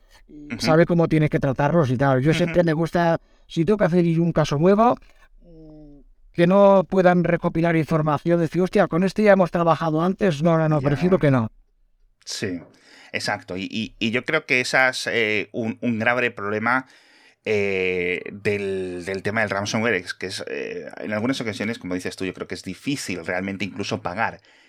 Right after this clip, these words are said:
Speaker 2: Incluso muchas veces, y ahora me comentarás, no sé si tiene sentido pagar porque no garantiza realmente
Speaker 1: Correcto.
Speaker 2: nada.
Speaker 1: Sí, sí,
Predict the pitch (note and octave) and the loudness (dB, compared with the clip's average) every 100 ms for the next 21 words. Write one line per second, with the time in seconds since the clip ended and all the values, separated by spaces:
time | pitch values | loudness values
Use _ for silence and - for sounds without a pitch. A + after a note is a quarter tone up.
0 | _ - D#3 E3 E3+ D#3+ D3+ F#3+ A3 G#3 | _ -8 -6 -4 -4 -4 -4 -4 -4 -4
1 | F#3+ - G#3 - - - - B2+ D#3+ C#3+ | -4 -4 -4 -6 -14 -16 -4 -2 0 0
2 | C3 A2+ A#2+ C3+ - A2+ B2+ C3+ - D3 | 0 2 0 -2 -8 -10 -8 -12 -6 -4
3 | D3+ C#3 G#2+ G2+ F#2 E2 F2+ A2 C#3 D3+ | -2 -6 -6 -6 -6 -8 -6 -2 0 0
4 | D3+ D3+ C#3+ G#2 F#2+ - G2 F#2+ F#2+ G2 | 2 0 -2 -6 -6 -4 -2 -2 -4 -8
5 | G2+ G#2+ A2 B2 B2 A#2+ G#2+ G2 A#2+ A#2 | -8 -4 0 0 0 -2 -2 -8 -6 -4
6 | A#2+ G2+ G#2+ G2+ G2 F#2+ F#2+ F2+ F2 F#2 | -4 -2 -2 -2 -4 -6 -8 -8 -8 -4
7 | G2 B2+ B2+ A#2 B2+ C3 D3+ D#3+ D#3 C3+ | 0 4 4 2 -4 -4 -2 0 0 0
8 | B2 | 0